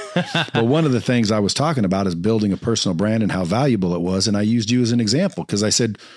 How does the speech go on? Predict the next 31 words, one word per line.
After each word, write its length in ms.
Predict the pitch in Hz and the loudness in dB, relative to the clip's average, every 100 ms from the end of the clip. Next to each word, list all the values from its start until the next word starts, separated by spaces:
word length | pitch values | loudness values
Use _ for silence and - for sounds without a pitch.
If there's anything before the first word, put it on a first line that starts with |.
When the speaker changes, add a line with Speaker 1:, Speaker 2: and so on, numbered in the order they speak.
| - - - - - | -20 -20 -20 -14 -2
Speaker 2:
"Without 280 | 123 180 | 0 0
a 40 | 185 | 0
personal 360 | - 165 120 | 0 0 0
brand, 400 | 95 117 208 110 | 0 0 2 0
dude, 240 | 87 110 117 | 2 0 2
you 120 | 165 | 2
would 120 | 151 | 2
just 220 | 117 104 | 0 0
be 100 | 120 | 2
a 60 | 113 | 2
broke 340 | 92 123 131 | 2 0 0
Filipino 540 | - 139 123 - 190 117 | 0 0 0 0 0 2
boy." 260 | 92 78 - | 0 -4 -8
<laughs> 60 | - - - - - - - - - - 104 | -12 -14 -6 -6 -4 -6 -6 -8 -16 -8 -2
Right? 320 | 117 196 - 196 202 170 - - | 2 2 0 -2 0 0 -2 -4
Speaker 1:
True, 300 | 147 147 117 - _ | 0 0 -2 -10 _
true. 280 | - 127 110 - - | -2 0 0 -4 -6
Speaker 2:
I 60 | 123 | 0
mean, 120 | 127 | 2
a 40 | |
lot 240 | 120 151 185 | 2 2 2
of 60 | |
your, 280 | 147 160 151 120 | 2 2 0 -2
a 40 | |
lot 260 | 110 135 175 | 0 2 2
of 60 | |
your, 360 | 143 131 110 - _ _ _ _ _ | 2 2 0 -4 _ _ _ _ _
let's 200 | 135 123 | -2 0
say, 280 | - 127 107 | 2 2 0
deal 380 | 92 117 143 139 | 0 0 2 0
flow 500 | - 101 85 95 | -2 -2 -2 -4